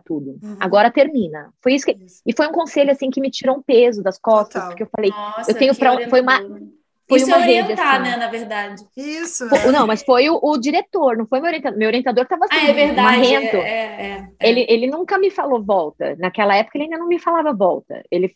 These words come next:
Speaker 1: ele ficou assim, o-, engoliu, né? Mas não, não ficou. Depois ele falou, ele me abriu as portas e falou, "Vamos escrever um projeto de pós-doc." Depois que eu defendi. Aí ele quis trabalhar comigo de novo. Hoje a gente é
Speaker 3: Aham.
Speaker 1: super amigo de novo e tal. Ele, tá vendo? Ter saído do grupo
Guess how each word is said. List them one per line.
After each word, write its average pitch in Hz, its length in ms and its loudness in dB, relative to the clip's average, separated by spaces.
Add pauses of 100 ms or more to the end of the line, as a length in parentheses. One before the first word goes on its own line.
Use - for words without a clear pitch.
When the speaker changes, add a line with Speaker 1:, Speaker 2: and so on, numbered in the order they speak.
Speaker 1:
ele 196 180 2
ficou 254 280 0
assim, 240 380 -2
o-, 190 160 2
engoliu, 233 540 4
né? 202 220 -2
Mas 208 160 0
não, 220 100 -2
não 220 240 -2
ficou. - 300 -6 (280)
Depois 247 640 2
ele 285 140 0
falou, 269 460 -2 (240)
ele 202 180 2
me 208 100 2
abriu 202 180 2
as 208 80 -2
portas 208 180 -4
e - 20 -20
falou, 196 180 0
"Vamos 196 180 -4
escrever 214 280 -4
um 220 60 -4
projeto 202 300 -2
de - 60 -20
pós-doc." 185 440 -2 (100)
Depois 202 320 -4
que - 60 -2
eu 226 40 2
defendi. 240 640 -4
Aí 175 180 0
ele 190 180 2
quis 233 280 -4
trabalhar 175 360 -4
comigo 156 340 -20
de - 140 -20
novo. - 140 -16 (280)
Hoje 220 260 6
a 285 40 4
gente 277 200 2
é 254 40 2
Speaker 3:
Aham. - 80 -4
Speaker 1:
super 240 200 0
amigo 262 300 0
de 226 120 -4
novo 214 420 0
e 185 60 -4
tal. 185 300 0
Ele, 190 160 -2 (360)
tá 208 80 -2
vendo? 202 220 -2
Ter 233 120 0
saído 233 340 -2
do 214 100 -4
grupo 196 520 -4